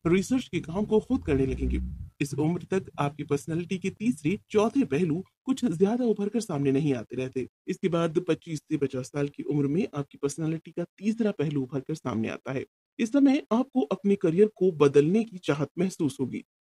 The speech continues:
अगर आप पिछले बीस साल से एक ही काम कर रहे हैं, तो आपको कुछ अलग तरह का काम करने का मन करेगा, क्योंकि अब आपकी personality का तीसरा पहलू उभर रहा है। पचास साल की उम्र के बाद आपकी personality का चौथा पहलू उभर कर सामने आता है।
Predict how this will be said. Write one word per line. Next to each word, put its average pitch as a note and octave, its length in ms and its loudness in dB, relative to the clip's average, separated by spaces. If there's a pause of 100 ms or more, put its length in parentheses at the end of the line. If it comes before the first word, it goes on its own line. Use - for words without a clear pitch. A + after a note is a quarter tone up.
अगर A3+ 180 0
आप A#3+ 160 -4 (140)
पिछले A3 220 0
बीस G#3+ 280 2
साल G#3+ 180 2
से G3+ 160 2
एक C#3 120 4
ही F3+ 60 -4
काम F3 240 -2
कर F3 140 -4
रहे F3 180 0
हैं, F#3 140 2
तो F3 100 -2
आपको E3 300 -4
कुछ G3+ 180 -4
अलग B3 340 -2
तरह G3+ 200 2
का D3 140 0
काम C#3 220 -2
करने C#3 240 0
का C3+ 100 -2
मन B2+ 160 -2
करेगा, A#2+ 340 -4 (340)
क्योंकि D3 220 2
अब F#3 160 2 (300)
आपकी C#3+ 220 -6
personality F3+ 520 -2
का F#3+ 120 0
तीसरा A3 500 -2
पहलू D3+ 380 -2
उभर C3+ 200 0
रहा C3 260 -2
है। C#3+ 120 0 (340)
पचास C#3 280 -4
साल C3 200 -4
की C#3 140 -2
उम्र C3+ 160 2
के C3+ 120 -6
बाद F3 220 -4 (360)
आपकी D3+ 240 -2
personality D#3 520 -4
का E3 120 -6 (140)
चौथा F#3+ 360 0
पहलू D3+ 320 -2
उभर C3+ 200 -2
कर C#3+ 160 0
सामने A#2 340 -8
आता A2+ 200 -6
है। C#3+ 120 -2